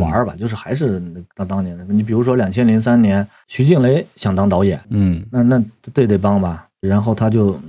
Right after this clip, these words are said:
Speaker 1: 张元儿啊、姜文儿呀都拉来了客串。
Speaker 2: 哦，我和爸爸。
Speaker 1: 我和爸爸，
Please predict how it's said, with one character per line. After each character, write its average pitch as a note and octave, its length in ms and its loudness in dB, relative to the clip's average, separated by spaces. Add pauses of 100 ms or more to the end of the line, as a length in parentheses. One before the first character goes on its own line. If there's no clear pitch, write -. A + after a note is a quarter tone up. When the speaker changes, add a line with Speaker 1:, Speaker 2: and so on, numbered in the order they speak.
(100)
Speaker 1:
张 A#2 160 0
元 G2+ 140 2
儿 G#2 180 2
啊、 F#2+ 200 -2
姜 A2+ 200 -2
文 G2 120 2
儿 G#2 60 2
呀 G2 60 0
都 A2+ 160 0
拉 G#2 200 2
来 F2 160 -2
了 D#2+ 80 -12
客 - 200 -4
串。 G2 260 -2 (100)
Speaker 2:
哦， F#2+ 440 -4 (140)
我 G2+ 100 0
和 A2 120 0
爸 D#3 180 0
爸。 - 240 -10
Speaker 1:
我 C#3 140 2
和 C#3+ 100 2
爸 D#3+ 180 4
爸， - 140 -4